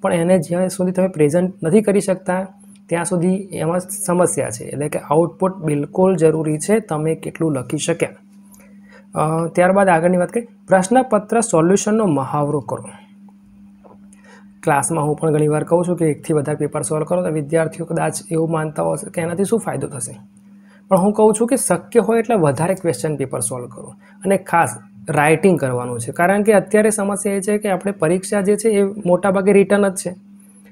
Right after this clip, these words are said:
એટલે કે ત્યાં તમને કોઈ કશું પૂછવાના તો છે નહીં, લખવાનું છે.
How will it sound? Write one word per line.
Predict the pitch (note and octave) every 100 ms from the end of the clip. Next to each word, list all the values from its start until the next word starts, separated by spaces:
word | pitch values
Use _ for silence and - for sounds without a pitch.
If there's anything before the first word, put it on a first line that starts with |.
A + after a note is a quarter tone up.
| - - -
એટલે | - F3
કે | F#3 F#3+
ત્યાં | F#3+ F#3+ - -
તમને | F3 F3+
કોઈ | F#3 F#3+
કશું | - F3+ G3+
પૂછવાના | - D3 F3 F3+ F3+
તો | E3
છે | C#3+ E3+
નહીં, | E3+ E3 -
લખવાનું | E3+ E3+ F#3+ D#3+ C3+
છે. | - F3 F#3+